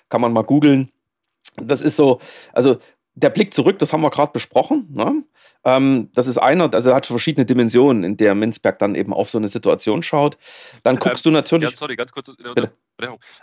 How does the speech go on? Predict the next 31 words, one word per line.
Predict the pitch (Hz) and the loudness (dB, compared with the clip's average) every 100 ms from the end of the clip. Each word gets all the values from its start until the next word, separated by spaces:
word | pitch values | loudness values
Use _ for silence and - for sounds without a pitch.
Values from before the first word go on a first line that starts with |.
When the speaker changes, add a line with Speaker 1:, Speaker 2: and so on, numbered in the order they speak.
| - | -6
Speaker 2:
Ähm, | 120 117 123 | -6 -6 -12
genau, | 113 135 | -10 -8
du | 110 | -10
hast | 117 | -14
gesagt, | 131 127 107 | -20 -20 -20
der | |
Blick | 110 135 - | -16 -16 -12
zurück. | 117 156 135 | -12 -12 -10
Ähm, | 123 117 117 | -6 -6 -10
stehen | - - - _ - 135 | -20 -20 -20 _ -12 -10
denn | 175 180 | -8 -10
in | 135 131 | -10 -20
dieser, | 143 131 131 123 117 | -18 -8 -4 -4 -6
in | 110 | -12
dieser, | 120 123 117 110 107 | -16 -8 -8 -8 -12
ähm, | 110 | -16
Liste, | 117 110 151 - 185 | -20 -16 -16 -16 -20
sind | 156 139 | -18 -12
da | - | -12
auch | 113 | -12
zukünftige | _ - 180 220 - 190 185 | _ -20 -20 -20 -20 -20 -18
Technologien | 185 175 170 180 180 | -18 -18 -20 -20 -20
schon | 175 | -16
mit | - | -10
aufgelistet? | 156 - 185 180 - | -10 -8 -8 -6 -4
Also | 120 | -4
wenn | 127 | -4
ich | 127 - | -4 -4
weiß, | 131 165 | -4 -4
zum | 139 | -12
Beispiel | 143 - 151 | -14 -14 -20